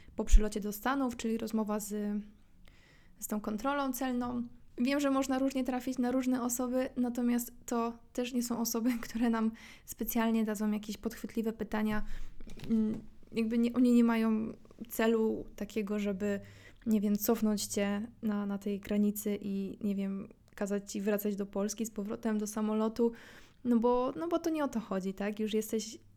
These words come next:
fizycznie na tej ziemi i no oni nie, nie będą na pewno <laughs> na siłę cię chcieli, mm, że tak powiem, y, udeptać i, i wró-, po prostu kazać ci wrócić do, do Polski, więc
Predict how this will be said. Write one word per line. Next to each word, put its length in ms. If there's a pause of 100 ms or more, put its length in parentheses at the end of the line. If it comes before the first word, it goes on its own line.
(120)
fizycznie 480
na 100
tej 180
ziemi 420
i 260 (600)
no 140
oni 200
nie, 200
nie 120
będą 320
na 120
pewno 260 (120)
<laughs> 100
na 120
siłę 340
cię 140
chcieli, 360 (440)
mm, 520 (160)
że 120
tak 180
powiem, 380 (320)
y, 120 (160)
udeptać 680
i, 300 (120)
i 60
wró-, 280
po 220
prostu 260
kazać 320
ci 80
wrócić 320
do, 260
do 120
Polski, 500
więc 300